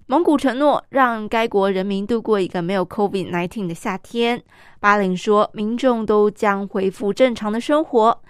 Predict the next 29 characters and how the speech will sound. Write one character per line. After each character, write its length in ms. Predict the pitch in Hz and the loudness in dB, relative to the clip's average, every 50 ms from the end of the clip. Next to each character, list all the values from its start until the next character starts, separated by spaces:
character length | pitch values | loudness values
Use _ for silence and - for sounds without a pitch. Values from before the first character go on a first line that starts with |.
| - - - _ | -20 -20 -18 _
小 160 | - 330 311 | 2 2 4
岛 180 | 330 311 302 277 | 6 6 4 4
国 320 | 285 240 233 240 240 254 | 6 6 6 6 6 4
塞 180 | 277 - 330 302 | 2 2 0 0
舌 200 | 277 - 247 226 | 0 0 0 2
尔 360 | 254 269 262 226 202 180 170 | 4 6 6 6 6 4 2
计 220 | 180 - 247 240 233 | 0 -4 -2 -4 -2
划 320 | 233 - 233 220 214 202 | 0 0 0 2 2 0
重 240 | 196 - 202 196 202 | -2 -4 -6 -6 -6
新 140 | 214 214 202 | -8 -10 -8
启 120 | - - | -8 -6
动 220 | - 190 180 175 | -4 -4 -6 -4
经 180 | 185 233 254 285 | -4 -4 -4 -4
济， 320 | 277 294 311 277 214 - - - - - - - - - _ | -2 -2 -2 -2 -2 -6 -10 -20 -20 -20 -20 -20 -20 -14 _
而 180 | - 233 277 294 | 2 2 2 2
这 260 | 285 - - 370 359 | 2 -4 -4 -2 -2
三 380 | 320 - _ - 339 349 359 359 | -4 -4 _ -2 0 0 0 0
个 100 | 349 285 | 0 0
国 220 | - 214 202 202 | 2 2 0 2
家 240 | 233 220 208 - - _ | 2 0 0 0 -4 _
都 220 | - 214 208 202 208 | -2 2 2 2 2
在 200 | - 226 208 196 | 2 0 -2 -2
使 340 | 185 - - - 185 151 127 | -2 -4 -6 -4 -4 -6 -4
用 260 | - 190 196 180 175 | -2 -4 -2 -4 -4
中 280 | - 202 214 226 240 | -2 -2 -2 -2 -4
国 220 | 214 180 175 175 190 | -2 0 0 0 0
产 240 | - - 214 151 - - | -2 -6 -10 -10 -8 -6
疫 80 | 247 233 | -4 -4
苗， 400 | 208 196 185 180 190 208 214 | -2 0 0 2 2 0 0